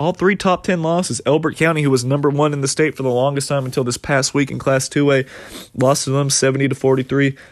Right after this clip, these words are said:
Lost to Josie, another two A school that's been in the top three. Uh, just slipped to number six, I wanna say, but has been in that top three for pretty much the entire season. Lost to them forty-two thirty-one, and they lost to Grovetown,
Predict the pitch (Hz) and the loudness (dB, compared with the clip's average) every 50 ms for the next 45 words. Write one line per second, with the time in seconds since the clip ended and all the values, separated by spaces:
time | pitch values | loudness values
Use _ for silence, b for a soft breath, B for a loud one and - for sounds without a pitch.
0 | B B - - 120 131 143 156 - - 135 127 110 127 131 135 139 135 135 139 | B B -2 2 2 2 2 2 0 -2 -2 0 2 4 4 4 4 4 2 0
1 | 127 123 127 135 135 135 127 - - - 139 139 135 131 131 - - - 131 135 | -2 0 0 2 2 0 0 0 -2 0 2 2 2 2 0 -2 -2 0 2 2
2 | 127 127 123 - - - 131 131 131 123 123 - - - 131 131 123 - _ - | 2 2 0 -2 -4 -6 -6 -6 -6 -6 -8 -6 -2 0 0 0 0 -2 _ -2
3 | 131 131 135 135 135 135 135 B B B B B B 110 110 110 110 - - 143 | 0 0 2 2 2 0 -2 B B B B B B -2 -2 -2 -2 -4 -4 -4
4 | 139 - - - - 135 131 - - 117 123 131 120 110 107 - - - 139 135 | -2 -2 0 0 0 -2 -2 -2 -4 -4 -4 -4 -4 -4 -4 -4 -2 0 0 -2
5 | 139 - - 123 120 117 120 120 117 110 - - 123 123 120 113 110 120 131 113 | -2 -2 -2 -2 0 0 -2 -2 -2 -2 0 0 0 0 2 0 0 0 -2 -2
6 | 117 143 135 147 147 135 120 - - - 120 123 - - - 123 120 - - - | -2 -2 -2 -2 -2 -2 -2 -2 -2 -2 -2 -2 -2 -2 -2 -2 -2 -2 -4 -4
7 | - 127 120 117 120 113 - - 123 120 - - 123 117 117 127 - 123 120 120 | -2 -2 -2 -2 -2 -4 -4 -6 -6 -6 -4 -2 -2 0 0 -2 -2 -4 -4 -4
8 | 120 123 B B B B B - 127 135 139 139 - - 139 139 139 139 135 - | -4 -8 B B B B B -4 0 0 0 0 0 2 2 2 2 2 -2 -2
9 | - 135 135 135 135 135 127 - - 139 131 127 - 127 127 123 120 117 123 127 | 2 2 4 4 4 2 0 -2 -2 -2 0 0 0 -2 0 0 -2 -2 -2 -2
10 | 127 123 127 B B B B B B B - 135 127 127 127 123 123 123 127 123 | -2 -4 -6 B B B B B B B -8 -4 -2 0 2 2 4 4 2 2
11 | - - 123 117 123 123 127 123 - - 135 123 120 - | 0 -2 -2 0 2 2 2 2 2 0 -2 -2 -2 -4